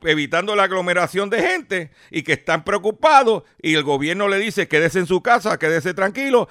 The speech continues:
van a aglomerarse a los supermercados. Pues no adelantaron nada. Cójalo con calma. Tranquilo.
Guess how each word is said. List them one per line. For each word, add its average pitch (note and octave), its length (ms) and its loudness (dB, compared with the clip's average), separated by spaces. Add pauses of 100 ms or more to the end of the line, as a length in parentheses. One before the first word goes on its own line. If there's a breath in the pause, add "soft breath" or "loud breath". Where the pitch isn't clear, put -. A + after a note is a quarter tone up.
(160 soft breath)
van F#3 560 4 (640)
a G3+ 140 8
aglomerarse F#3 1000 4 (560)
a F#3 160 8
los B3+ 140 8
supermercados. A3 800 0 (200)
Pues B2+ 200 -4
no B2+ 160 0
adelantaron D#3+ 680 6
nada. D4+ 680 8 (3000)
Cójalo G#3 640 2
con A#3+ 360 0
calma. A3 720 -2 (1900)
Tranquilo. D#3+ 1000 -2